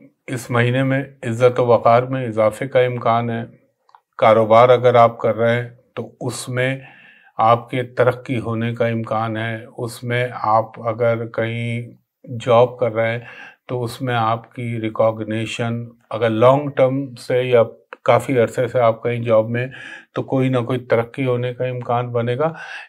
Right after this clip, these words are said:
ये अलग बात है कि सैटर्न की नज़र है, मगर वो ख़ुद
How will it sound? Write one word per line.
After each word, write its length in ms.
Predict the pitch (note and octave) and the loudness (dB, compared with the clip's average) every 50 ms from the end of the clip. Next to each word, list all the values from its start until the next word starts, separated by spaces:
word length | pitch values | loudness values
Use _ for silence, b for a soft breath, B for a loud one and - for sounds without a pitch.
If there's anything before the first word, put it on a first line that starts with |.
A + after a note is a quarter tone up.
| B | B
ये 140 | A#2 A#2+ C#3 | -2 2 2
अलग 260 | D#3 D3+ D#3 E3 E3 D#3+ | 4 6 6 6 6 6
बात 260 | D#3+ D#3 D#3+ D#3 D#3+ | 6 6 6 6 6
है 120 | D#3 E3+ E3 E3 - - _ _ - - | 4 4 4 2 -2 -18 _ _ -14 -10
कि 100 | C3+ A#2+ | -10 -4
सैटर्न 420 | - C3 B2 A#2+ - C#3+ C#3+ D3 | -2 0 0 0 0 -4 -4 -4
की 160 | C#3 - D3 C3+ | -6 -8 -6 -2
नज़र 360 | B2 A#2+ A#2 A#2 C#3 D3 D#3+ | -2 0 0 2 2 6 6
है, 60 | E3 E3 C#3 | 6 6 6
मगर 340 | C3 B2+ B2+ D3 D#3 D#3+ D#3 D#3 C#3+ - - _ _ _ _ _ _ _ _ _ - | 2 0 4 4 4 4 4 2 -2 -14 -18 _ _ _ _ _ _ _ _ _ -8
वो 200 | C3 B2+ D#3 F3 - | -2 2 4 4 4
ख़ुद 440 | - - - - G#3+ A3 F3 D#3+ | 2 -2 0 2 4 4 4 2